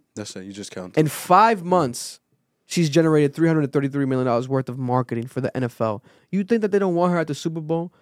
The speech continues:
Speaker 1: Of course.
Speaker 2: That Super Bowl is gonna make an extra billion dollars just because of Taylor Swift. Guaranteed. Now, look at this. Taylor Swift also, when it comes to, uh, her flight, they already calculated this.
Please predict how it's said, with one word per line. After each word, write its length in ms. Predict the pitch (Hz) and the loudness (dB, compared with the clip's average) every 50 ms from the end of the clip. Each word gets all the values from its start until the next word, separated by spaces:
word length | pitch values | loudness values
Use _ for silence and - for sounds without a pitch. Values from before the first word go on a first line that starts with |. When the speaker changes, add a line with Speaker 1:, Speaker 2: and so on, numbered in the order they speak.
| _ _ _ - | _ _ _ -12
Speaker 1:
Of 120 | 120 - | -10 0
course. 120 | - 190 220 | 4 4 4
Speaker 2:
That 60 | 226 | 4
Super 220 | - - 233 226 | 2 -2 -2 0
Bowl 140 | 196 214 214 | 0 0 0
is 80 | 196 185 | 0 0
gonna 120 | 190 170 | -2 -2
make 220 | 156 165 165 160 160 | 0 0 -2 -2 -2
an 120 | 131 - - | -4 -4 -2
extra 320 | - 170 156 - - 156 143 | -2 -2 -2 0 -2 -2 -2
billion 400 | 135 127 156 156 156 147 135 127 | 0 0 0 2 2 2 0 0
dollars 440 | 135 123 113 104 98 110 - - _ _ _ _ _ | -2 -2 -2 -4 -4 -6 -8 -12 _ _ _ _ _
just 160 | - 160 151 | 0 0 2
because 240 | 156 143 - 151 131 | 2 0 0 0 -2
of 80 | 120 - | -2 -2
Taylor 200 | - 113 87 107 | -2 -4 -4 -4
Swift. 380 | - - - 60 - - _ _ _ _ _ _ _ _ _ 139 | -6 -10 -14 -14 -14 -16 _ _ _ _ _ _ _ _ _ 2
Guaranteed. 680 | 135 208 233 247 240 226 202 - - 165 135 98 - - _ _ _ _ _ _ _ - | 4 6 6 6 6 4 2 0 -2 -2 -2 -2 -6 -12 _ _ _ _ _ _ _ -6
Now, 600 | 143 165 226 269 311 302 262 233 214 190 226 - _ _ _ _ _ _ _ | 0 4 4 6 6 6 6 6 4 2 -2 -6 _ _ _ _ _ _ _
look 160 | 208 254 247 | 0 2 2
at 80 | 233 202 | 4 4
this. 340 | 233 175 151 - - - _ _ _ _ _ _ _ _ _ _ _ _ _ _ _ _ _ _ _ _ _ | 4 4 4 0 -6 -14 _ _ _ _ _ _ _ _ _ _ _ _ _ _ _ _ _ _ _ _ _
Taylor 280 | - 254 349 403 392 269 | 4 6 6 8 6 4
Swift 440 | - 262 262 220 202 196 - - _ _ _ _ _ _ | 4 4 4 4 4 2 -2 -10 _ _ _ _ _ _
also, 580 | - 202 254 269 254 - 196 160 147 139 147 - _ _ _ _ _ _ _ _ | 4 6 6 4 4 2 2 2 2 2 0 -4 _ _ _ _ _ _ _ _
when 140 | - 165 180 | 2 2 4
it 80 | 202 - | 4 4
comes 260 | 190 196 202 - - | 4 2 2 2 0
to, 220 | - 202 196 185 180 | 0 2 4 6 6
uh, 360 | 170 170 160 151 143 135 - - - | 6 6 6 4 4 2 0 -2 -8
her 220 | - - 165 147 | -2 0 0 0
flight, 360 | - - - 175 202 202 185 151 | 0 -2 0 4 4 4 6 6
they 80 | 185 | 6
already 160 | 208 220 202 | 6 6 4
calculated 440 | 175 165 180 185 180 160 131 131 123 | 4 4 2 2 4 2 0 0 0
this. 260 | 120 120 - - - | -2 -4 -4 -6 -12